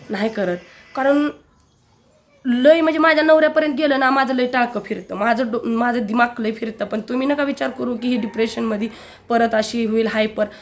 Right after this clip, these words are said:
मी हायपर होते, कारण ज्या व्यक्तीचं माझ्या नवऱ्याचं नाव घेता, घेतीस ना तू,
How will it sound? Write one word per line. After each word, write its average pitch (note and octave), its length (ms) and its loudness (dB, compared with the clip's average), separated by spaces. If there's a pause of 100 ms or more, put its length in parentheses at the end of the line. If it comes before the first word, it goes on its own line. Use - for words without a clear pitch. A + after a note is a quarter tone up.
(140)
मी A#3+ 100 0
हायपर B3 400 0
होते, A3 400 0 (300)
कारण A#3 280 6
ज्या B3+ 280 4
व्यक्तीचं D4 380 -4
माझ्या C#4 240 2
नवऱ्याचं C#4 460 2
नाव C4 200 4
घेता, B3+ 400 2
घेतीस C4 420 -2
ना A#3+ 120 2
तू, C4 320 -6